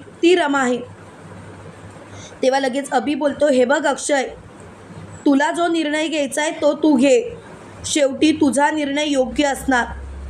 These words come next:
अरे जर का मोठी आई काही म्हणत असेल तर नक्कीच काहीतरी,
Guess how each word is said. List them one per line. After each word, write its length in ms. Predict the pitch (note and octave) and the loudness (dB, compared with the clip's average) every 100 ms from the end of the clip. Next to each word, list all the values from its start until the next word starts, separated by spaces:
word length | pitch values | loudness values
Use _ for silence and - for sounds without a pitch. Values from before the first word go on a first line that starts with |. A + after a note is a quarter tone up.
| - - - - - - - | -14 -14 -14 -14 -16 -18 -6
अरे 220 | C4 C#4+ E4 | -2 0 0
जर 220 | C4 D#4+ | -2 -2
का 160 | D#4+ E4 | 0 0
मोठी 380 | D4+ C4 B3 E4+ | 2 0 2 4
आई 160 | F4 | 4
काही 200 | E4+ E4 | 4 2
म्हणत 420 | D#4+ C#4 C#4+ D4+ | 2 2 0 -2
असेल 400 | D#4 C#4+ C4+ C4+ D4 | -4 0 0 2 0
तर 100 | D4 | 0
नक्कीच 500 | C#4 C4 - D#4 - | -2 0 0 0 0
काहीतरी, 500 | C#4 C4+ C4 C#4+ | 0 0 0 -2